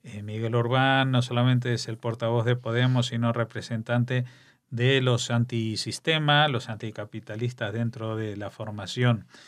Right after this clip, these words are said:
eh, morada. Eh, por lo tanto, son incluso, digamos,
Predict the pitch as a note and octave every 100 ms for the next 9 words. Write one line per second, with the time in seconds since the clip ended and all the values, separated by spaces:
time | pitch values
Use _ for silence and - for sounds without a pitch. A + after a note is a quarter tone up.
0 | - - _ A2 G2+ A2+ B2 B2+ A2 G2+
1 | A#2+ G#3 C3+ G#2+ G#2+ G#2 G#2 - G2+ G#2+
2 | A#2+ A#2+ A#2 - B2+ B2 B2 C#3 B2 C#3+
3 | C3 B2 A#2+ B2 C3+ B2